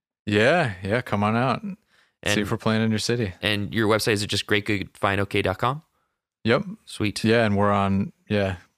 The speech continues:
Speaker 1: got all the social media. Great Good Fine Okay on Instagram.
Speaker 2: Yeah.
Speaker 1: Um,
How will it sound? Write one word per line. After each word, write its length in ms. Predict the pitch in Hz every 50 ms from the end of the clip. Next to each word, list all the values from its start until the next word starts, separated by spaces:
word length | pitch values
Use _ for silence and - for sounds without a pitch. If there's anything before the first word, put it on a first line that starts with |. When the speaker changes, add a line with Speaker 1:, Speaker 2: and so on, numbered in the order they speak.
| _ _ -
Speaker 1:
got 160 | 104 101 98
all 140 | 104 107 107
the 140 | 110 107 98
social 360 | - - 120 110 - - 117
media. 720 | 107 107 110 107 110 110 107 107 107 107 107 104 104 98 - _ _ _ _ _ _ _ _ _ _ _ _ _ _ _ _ _ _ _ -
Great 140 | 110 107 -
Good 80 | 107
Fine 140 | - 107 101 101
Okay 240 | - - 104 101
on 120 | 98 98 98
Instagram. 800 | 101 104 104 - - 107 101 98 98 95 95 95 98 95 95 - _ _
Speaker 2:
Yeah. 220 | - 107 127 113 - _ _ _ _ _ -
Speaker 1:
Um, 400 | 95 95 92 92 92 90 - -